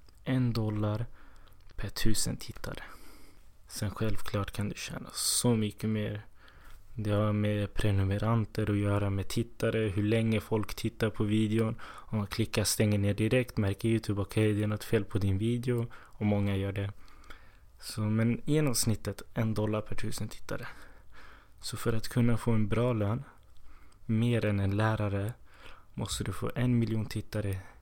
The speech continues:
i veckan. Om jag räknar rätt. Så fyra miljoner i månaden. Om jag räknar rätt. Ni får gärna rätta mig. Jag vet inte hur ni ska rätta mig, vart ni ska skriva till mig. Men jag finns. Okej, vad mer kan man säga?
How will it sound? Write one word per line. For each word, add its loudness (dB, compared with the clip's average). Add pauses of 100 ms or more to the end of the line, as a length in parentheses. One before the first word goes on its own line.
(240)
i -2
veckan. -6 (680)
Om -2
jag 0
räknar -4
rätt. -12 (640)
Så -10
fyra 0
miljoner 0 (520)
i 2
månaden. 0 (260)
Om 6
jag 4
räknar -2
rätt. -6
Ni 4
får 2
gärna 6
rätta 0
mig. 0 (580)
Jag -2
vet -2
inte -2
hur 6
ni 6
ska 0
rätta 2
mig, 2 (120)
vart 4
ni 6
ska 0
skriva 2
till 2
mig. 2 (600)
Men 0
jag 0
finns. -2 (1000)
Okej, -2
vad -2
mer 2
kan -2
man -6
säga? -8